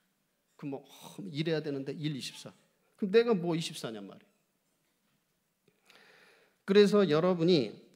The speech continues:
요즘 영적 서밋이란 말을 많이 듣는데 영적 서밋이 되기 위해서 영적 서밋 타임을 가지시기 바랍니다. 네. 그래서 이 밤에 정말 언약을 붙잡으시기 바랍니다.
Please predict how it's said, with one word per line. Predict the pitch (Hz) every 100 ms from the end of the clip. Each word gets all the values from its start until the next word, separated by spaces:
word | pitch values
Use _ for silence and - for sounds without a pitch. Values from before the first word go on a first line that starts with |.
| -
요즘 | 147 180 160
영적 | 131 160 190 226 220
서밋이란 | 233 226 226 226 202 190
말을 | 160 156
많이 | 135 139 143
듣는데 | 131 117 127 107 - -
영적 | 147 208 208 208 220 214
서밋이 | - 226 226 226 226
되기 | 180 165 170
위해서 | 170 156 208 220 -
영적 | 139 170 208 208 233 220
서밋 | - 233 240 233 226
타임을 | - 277 285 262
가지시기 | 165 131 117 127
바랍니다. | 104 101 98 - _ _ _ _ _ _ _ _ _
네. | - 120 _ _ _ _ _ _ _ _ _ _ _ _ _ _ _ _ _
그래서 | - 143 139 131 131 160
이 | 131
밤에 | 143 135 131
정말 | - 196 220 208
언약을 | 165 175 170
붙잡으시기 | 165 - 151 139 -
바랍니다. | 123 117 113 113 117